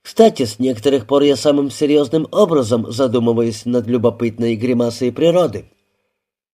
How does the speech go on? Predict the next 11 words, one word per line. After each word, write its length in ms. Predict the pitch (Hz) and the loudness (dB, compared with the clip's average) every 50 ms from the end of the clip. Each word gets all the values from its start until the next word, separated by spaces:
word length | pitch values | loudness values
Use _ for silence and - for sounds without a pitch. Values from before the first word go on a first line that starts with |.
| _ _ _ - | _ _ _ -6
Может 460 | 92 104 123 143 147 143 156 143 139 | -2 2 2 4 4 2 2 2 2
быть, 280 | 156 170 160 165 - - | 2 2 2 0 -4 -2
и 120 | 143 170 | 0 2
вы 160 | 160 202 226 | 6 6 6
обращали 540 | 220 170 165 156 131 - - - 127 120 120 | 6 6 4 2 2 2 0 0 0 0 0
когда-нибудь 600 | 117 - 123 110 117 127 123 127 131 127 135 120 | 0 -2 -4 -2 0 0 2 2 0 0 -2 -4
внимание 600 | 120 143 160 170 175 208 214 196 165 120 101 101 82 | -4 -4 -2 0 2 2 2 2 2 0 0 -2 -2
на 180 | 120 127 123 | -2 -2 -2
такой 300 | 113 135 107 139 135 131 | -2 -4 -2 0 0 0
жизненный 540 | 117 117 143 135 110 120 131 127 131 135 131 | 2 0 -2 -2 -2 -2 -2 0 0 0 0
парадокс? 680 | - 147 143 151 143 165 190 156 - - - - - | 0 0 0 2 2 2 0 0 -2 -6 -16 -20 -20